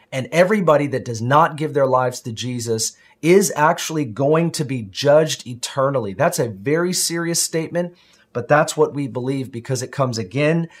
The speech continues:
and again and again in the Bible. And to, to believe less or to avoid this truth is gonna be destructive to our faith. And so Paul reminds them their suffering is not in vain, not only for their own lives,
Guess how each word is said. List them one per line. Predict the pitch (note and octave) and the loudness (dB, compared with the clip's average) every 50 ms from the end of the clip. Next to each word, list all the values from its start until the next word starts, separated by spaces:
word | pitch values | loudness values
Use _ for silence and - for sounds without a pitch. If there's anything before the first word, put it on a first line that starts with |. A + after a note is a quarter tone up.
| - _ | -20 _
and | - A#2+ B2 | -6 -6 -6
again | G#2+ G2+ C3+ C#3+ C#3+ C#3+ D3 D3 - - - | -4 0 2 2 2 4 2 0 -2 -4 -6
and | B2+ A#2+ | -6 -4
again | A#2 A2 A#2+ B2+ C3 C3 C3 A#2+ | -4 -2 -2 0 0 0 0 -2
in | B2+ C3 | -4 -4
the | B2 A2+ | -4 0
Bible. | A2 B2 C3 C3+ C3 A#2 A#2+ | 2 4 4 4 2 2 0
And | A#2+ A2+ - | -2 -2 -2
to, | C3+ A#2+ G#2 - _ - | -6 -6 -8 -12 _ -6
to | - A2+ | -4 -2
believe | A#2+ B2+ B2 C#3+ D#3 D3+ C#3 | -2 -2 0 0 -2 -2 2
less | B2+ C#3 D3+ F#3 A3 - - - - _ _ _ _ _ _ _ - | 4 4 4 4 4 2 -2 -4 -6 _ _ _ _ _ _ _ -2
or | - C#3+ C#3+ | -2 0 0
to | - C3+ B2+ A#2 | 0 -2 -2 -2
avoid | A2 G2 A2 B2+ D3+ D#3+ E3 D3+ D#3 | -2 -2 0 4 4 4 4 2 -2
this | E3 E3 - | -4 -4 -4
truth | - - - E3 D#3+ F3 G3 F#3+ - _ _ _ _ _ _ | -6 -4 -6 -4 -4 -4 -4 -6 -10 _ _ _ _ _ _
is | - B2+ B2+ A2+ - - | -6 -4 -4 -2 -2 -4
gonna | - A2+ C3+ C3+ B2+ | -2 -2 -2 -2 -2
be | G#2+ B2+ B2+ | -2 -4 -6
destructive | A#2 A2 A#2+ - - - - - C#3+ C#3 - - C3+ B2 - | -6 -4 -4 -2 -2 -4 0 2 2 2 2 0 -8 -8 -6
to | - C#3 B2+ | -6 -2 0
our | A2+ G2+ - | 0 0 0
faith. | - - - C3 C#3 - G2 A2 - - _ _ _ _ _ _ - | -4 -2 0 0 0 0 -2 -8 -12 -18 _ _ _ _ _ _ -6
And | - C3 | -4 -4
so | - - C3+ A#2 | 0 0 0 -2
Paul | - - D#3 D#3+ D#3+ D#3 D3+ | -2 2 4 6 6 6 6
reminds | C#3 B2 A#2+ B2 C3+ D3+ F3 F3+ E3+ C3 B2 | 4 0 2 2 2 2 2 2 0 -2 -2
them | A#2+ A2+ G#2+ G#2 G#2 G2 _ _ - _ _ - | -2 -4 -2 -4 -6 -8 _ _ -20 _ _ 0
their | - D3+ E3+ | 2 4 4
suffering | E3+ - - F3 E3 - - - C#3+ B2+ A#2+ | 4 4 4 4 4 4 4 0 -2 0 0
is | A#2 A2+ G#2 A2+ | -2 -4 -4 0
not | B2+ C3 C#3+ D3+ | 2 2 4 4
in | D3 C3 A#2 G#2+ | 2 0 -2 -2
vain, | F#2+ C3 C#3 C3+ A2+ G#2+ | 0 2 2 2 0 0
not | A#2 C3+ D3 D#3 | 4 4 6 6
only | E3 E3+ F#3 G3 G3 E3+ | 6 4 4 2 0 -2
for | D3 - - C#3+ | -2 -2 -4 -2
their | B2+ B2+ B2 C3 | 0 2 4 4
own | C#3+ E3+ F#3 E3+ | 4 2 2 0
lives, | C3 A2+ G#2 G2+ G2+ - | 0 0 0 -2 -6 -8